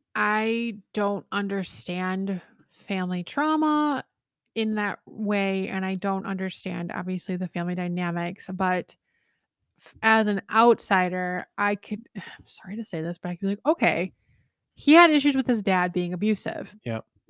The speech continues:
Speaker 1: Kill your dad."
Speaker 2: Yeah.
Speaker 1: Maybe he had issues with his mom for not sticking up with him. Whatever. Kill
Speaker 2: Yeah.
Speaker 1: your mom. I just think that when it comes to a whole family,
Speaker 2: Everyone else.
Speaker 1: everyone, and then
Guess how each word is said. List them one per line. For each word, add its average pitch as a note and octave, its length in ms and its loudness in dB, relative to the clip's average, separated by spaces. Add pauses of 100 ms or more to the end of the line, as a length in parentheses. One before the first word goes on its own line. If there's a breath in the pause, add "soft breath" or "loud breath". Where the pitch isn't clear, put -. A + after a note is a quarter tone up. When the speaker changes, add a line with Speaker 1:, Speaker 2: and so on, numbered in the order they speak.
(300)
Speaker 1:
Kill F3+ 180 0
your F#3 100 0
dad." G3+ 380 2 (240)
Speaker 2:
Yeah. G#2 260 -6 (120)
Speaker 1:
Maybe F#3+ 180 -2
he G#3 60 2
had G#3 120 0
issues A3 240 -2
with B3 100 0
his C4+ 140 0
mom C#4 360 2
for F#3 100 -10
not F3+ 160 -4
sticking A#3+ 300 -4
up D4 140 -4
with A3+ 100 -2
him. A3+ 240 -6
Whatever. A#3 760 2
Kill A#2 140 0
Speaker 2:
Yeah. G3 60 0
Speaker 1:
your G3+ 80 -2
mom. A#2 340 -2 (1080 soft breath)
I G#3+ 100 0
just A3 220 0
think A#3 200 2
that A3+ 120 2
when G3+ 100 -2
it F#3+ 120 -4
comes G3+ 340 -4
to G#3 220 0
a F3 60 0
whole A3 480 -2
family, C4 920 0
Speaker 2:
Everyone C3 600 -6
else. G2 420 -12
Speaker 1:
everyone, C4+ 500 2
and A#3+ 280 -2
then B3+ 400 0